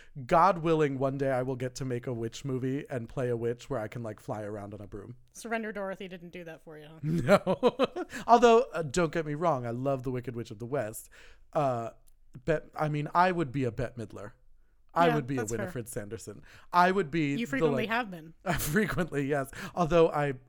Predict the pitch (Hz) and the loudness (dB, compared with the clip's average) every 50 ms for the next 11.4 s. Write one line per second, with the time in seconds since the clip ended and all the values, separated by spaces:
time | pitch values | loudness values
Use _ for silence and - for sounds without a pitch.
0 | - - 143 143 139 135 131 135 - - - - - - 165 147 139 - - - | -10 -4 -2 -2 -2 -2 -4 -6 -8 -16 -20 -20 -6 -2 -2 -2 -2 -2 -4 0
1 | - 147 131 143 151 - - 143 - - - 135 120 120 120 123 139 - - - | 2 2 2 2 0 -2 -6 -10 -10 -8 -4 -4 -2 0 0 -2 -2 -4 -10 -18
2 | - - - - 156 156 151 139 131 131 127 135 - 139 127 135 123 131 127 120 | -20 -18 -10 -4 -2 0 0 0 0 -2 -4 -6 -6 -6 -4 -4 -2 -2 -4 -4
3 | 98 107 127 117 113 117 123 135 135 - - - - _ _ _ _ - 139 156 | -6 -6 -6 -4 -4 -4 -4 -6 -6 -8 -14 -20 -20 _ _ _ _ -8 -6 -4
4 | 151 131 107 - - - - 143 123 117 123 120 110 - - - 135 117 117 120 | -4 -4 -4 -8 -10 -10 -8 -6 -6 -6 -6 -6 -8 -10 -8 -6 -4 -4 -4 -4
5 | 117 113 - - - - 117 113 113 - - 120 110 110 107 117 104 - - - | -6 -8 -8 -8 -6 -6 -4 -6 -6 -8 -8 -8 -8 -8 -8 -8 -8 -10 -10 -10
6 | 107 113 113 110 110 113 110 107 110 110 107 107 240 247 226 220 240 247 240 214 | -8 -8 -6 -6 -6 -6 -6 -6 -8 -8 -6 -4 -4 -4 -2 -2 -4 -4 -4 -6
7 | 170 - - - - - 127 123 120 117 117 120 123 117 - - - - - - | -8 -12 -16 -18 -14 -10 -8 -8 -8 -6 -8 -8 -8 -10 -12 -14 -20 -20 -18 -14
8 | - - - 165 - 196 170 - - - 151 127 120 117 113 110 107 117 123 - | -10 -6 -6 -4 -4 -4 -6 -6 -6 -6 -6 -6 -6 -6 -6 -6 -8 -8 -10 -14
9 | - - - 233 - - - 160 147 - 131 - 320 - - 233 226 - - - | -12 -8 -6 -4 -4 -2 0 2 2 2 2 2 0 2 6 6 6 6 6 2
10 | 277 262 233 - 254 240 214 196 185 185 180 156 151 147 - - 170 170 - 160 | 2 2 2 4 4 4 4 4 2 0 0 0 -2 -4 -4 -6 -6 -4 0 2
11 | 147 147 147 147 147 139 131 - | 2 4 4 4 2 0 -2 -4